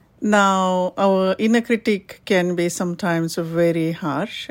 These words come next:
and can be sometimes very mild. It is really individual.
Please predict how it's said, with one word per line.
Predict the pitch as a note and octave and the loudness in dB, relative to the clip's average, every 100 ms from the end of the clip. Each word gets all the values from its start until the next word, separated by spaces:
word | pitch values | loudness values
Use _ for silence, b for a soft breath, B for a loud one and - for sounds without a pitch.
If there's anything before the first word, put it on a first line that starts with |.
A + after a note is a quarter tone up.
| - | -4
and | E3 D#3+ - | -2 -2 -2
can | E3 D#3+ | -2 0
be | D#3 D3+ D#3 | -2 -4 -8
sometimes | - E3 D#3 D#3 D#3+ | -8 -8 -6 -8 -6
very | D#3 D3 | -4 -4
mild. | D#3+ D3+ C#3+ C3 - _ _ _ _ _ _ _ _ | -4 -4 -2 -6 -10 _ _ _ _ _ _ _ _
It | A#3 A#3+ | -4 0
is | A3+ G3 | 2 4
really | G#3 G3 F#3 | 4 4 4
individual. | F#3 F3+ F3 E3 E3 E3 E3 D#3 D#3+ | 2 0 2 0 -2 -2 -2 -2 -8